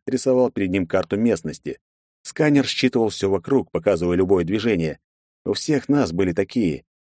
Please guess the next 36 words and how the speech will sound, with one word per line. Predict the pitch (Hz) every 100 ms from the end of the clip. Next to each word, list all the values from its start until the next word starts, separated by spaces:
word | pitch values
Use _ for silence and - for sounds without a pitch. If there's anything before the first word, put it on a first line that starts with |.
| -
и | 92
они | 90 104
у | 117
нас | 113 107
включены. | - 104 - 160 139 76 - _ _ -
Один | 120 147
только | 147 135 170
я | 147 85
больше | 92 98
чутью | 87 127 135
доверяю, | 85 87 95 90 80
чем | 95
технике. | 92 98 78 76 67 _ _ _ _ _ -
"Могли | 92 117 147
бы | 147 135
подобраться | 135 135 139 147 131
поближе | 127 131 160 120
и | 117
прикончить | 127 - 156 -
его | 131 139
по-тихому. | 147 135 110 101 85 82 _ _ _
А | 90
теперь, | 113 165 170
благодаря | 113 113 120 123
твоей | 107 113
хлопушке, | 107 127 143 127 - 87
вся | -
лаборатория | 156 165 175 165 131 120
знает | 107 110 110
о |
нас". | 110 101 - _ _ _ _ _
"Они | 90 110 120
и |
до | 117
этого | 139 120 107
знали". | 92 107 90 82